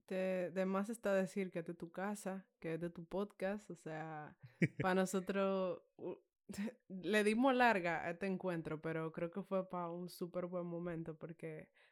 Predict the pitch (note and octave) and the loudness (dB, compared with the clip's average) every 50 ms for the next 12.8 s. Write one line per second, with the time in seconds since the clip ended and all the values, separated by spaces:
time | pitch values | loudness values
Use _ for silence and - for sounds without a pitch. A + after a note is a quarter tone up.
0 | _ _ - E3+ D#3+ F3+ E3+ F3 F3+ F3 F#3 F3+ F3 F3 F3 F3 F3 E3+ E3+ E3+ | _ _ -8 -4 -2 -2 0 0 0 0 0 0 2 2 0 0 -2 -2 -2 -2
1 | E3 D3+ B2 - - - - - - - - - E3 D#3+ E3 E3 E3 E3 E3+ E3 | -2 -4 -4 -8 -12 -16 -16 -16 -16 -12 -4 -4 -2 0 0 0 0 0 0 -2
2 | E3+ E3 D#3+ D#3+ F3 - - - - - - - - - - _ - - - - | -2 -4 -4 -6 -10 -12 -16 -18 -16 -16 -16 -18 -18 -20 -20 _ -20 -20 -8 -2
3 | F3 F3 E3+ E3 E3 D#3+ D#3+ D#3 D#3 D#3 D#3 - - - - - - E3+ F3 F3 | 0 2 2 4 2 2 2 0 -2 -6 -8 -12 -16 -18 -16 -14 -10 -4 -4 -4
4 | E3 - - E3+ E3 D#3+ D#3+ E3 E3+ D#3+ - - - - - E3+ D#3+ D#3 D#3 D#3 | -2 -2 -4 -2 -2 -2 -2 -4 -4 -6 -10 -16 -18 -8 -6 -4 -4 -4 -4 -6
5 | D3+ - D#3+ D#3+ D#3+ D#3+ E3 D#3 D#3+ D#3+ - - E3+ E3 E3 E3 E3 D#3+ - - | -8 -10 -10 -8 -8 -8 -8 -8 -12 -12 -6 -4 -2 -2 0 0 -2 -2 -6 -8
6 | - - E3+ E3 E3 - - E3+ E3 E3 D#3+ D#3 D3+ D#3+ F3 E3+ D#3 D#3+ - - | -6 -2 -2 -2 -2 -4 -4 -4 -4 -2 -2 -4 -2 0 0 0 -2 -2 -6 -8
7 | - D#3+ - _ _ _ _ - - - - - - _ _ _ _ _ - D3 | -14 -14 -16 _ _ _ _ -20 -20 -20 -20 -20 -20 _ _ _ _ _ 0 4
8 | D3+ G3 G3 F#3+ F#3+ F#3+ F#3+ F#3 F#3 F#3 F3+ F#3 E3+ E3+ E3+ E3 D#3+ D#3+ D#3+ C3+ | 6 6 8 10 10 10 10 10 10 10 10 8 8 6 6 4 2 0 0 -2
9 | - - _ _ _ - G3 F#3+ F#3+ F#3 F#3 G3 F#3+ F#3 F#3 F3 G3+ G#3+ G#3 G#3 | -4 -8 _ _ _ 2 4 4 4 6 6 6 6 6 6 4 4 2 2 2
10 | A3 A3 G3+ G3 G3 G3 F#3+ F#3+ F#3 F#3+ F#3+ F#3 - F3+ F3 E3+ - F#3 D#3+ D#3+ | 0 0 -2 -2 -2 0 0 2 2 2 -2 -2 0 0 -2 0 -2 -4 -2 -2
11 | D#3+ E3 E3 E3+ E3+ D#3+ - - _ - - - F3+ F3+ F3+ F3+ - G3 G3 G3 | 0 0 2 0 0 -2 -4 -10 _ -12 -8 -4 -2 -2 -2 -2 0 0 0 2
12 | F#3 D#3+ C#3+ C#3+ D#3 E3 D#3+ - E3 D3+ C#3+ C#3+ C#3+ D3+ D#3+ | 0 0 -2 -4 -6 -8 -8 -4 -2 -2 -2 0 -2 -4 -6